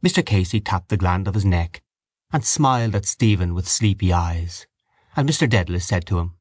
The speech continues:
Yes. Well, now that's all right. Oh, we had a good walk, hadn't we, John? Yes. I wonder if there's any likelihood of dinner this evening.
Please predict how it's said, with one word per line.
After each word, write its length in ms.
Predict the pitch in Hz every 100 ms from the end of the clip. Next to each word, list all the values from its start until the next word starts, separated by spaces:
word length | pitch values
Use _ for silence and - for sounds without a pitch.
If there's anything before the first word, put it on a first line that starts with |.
| _ _ _ _ - - _ _ _
Yes. 420 | 147 98 - - _ _ _ _ _ -
Well, 160 | 120 107
now 200 | 107 120
that's 220 | 107 101
all 140 | 104
right. 300 | 104 104 147 - _ _ _ _ _ _
Oh, 220 | 226 233
we 160 | 175 139
had 100 | 127
a 60 | 139
good 180 | 160
walk, 360 | 117 107 85 85
hadn't 300 | - 196 160
we, 100 | 110
John? 320 | 107 104 87 - _ _ _
Yes. 360 | - 160 - - _ _ _ _ _ _ _ _ _ -
I 40 |
wonder 280 | 330 359 339
if 80 | 285
there's 140 | 240
any 180 | 202 190
likelihood 480 | 135 123 117 107 113
of 80 | 107
dinner 220 | 104 95
this 200 | 95 -
evening. 340 | 95 87 95